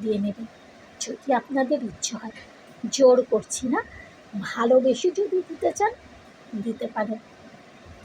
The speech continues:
আর না দিলেও অসুবিধা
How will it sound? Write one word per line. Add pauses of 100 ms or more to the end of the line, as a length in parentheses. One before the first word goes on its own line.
(680)
আর (120)
না (120)
দিলেও (920)
অসুবিধা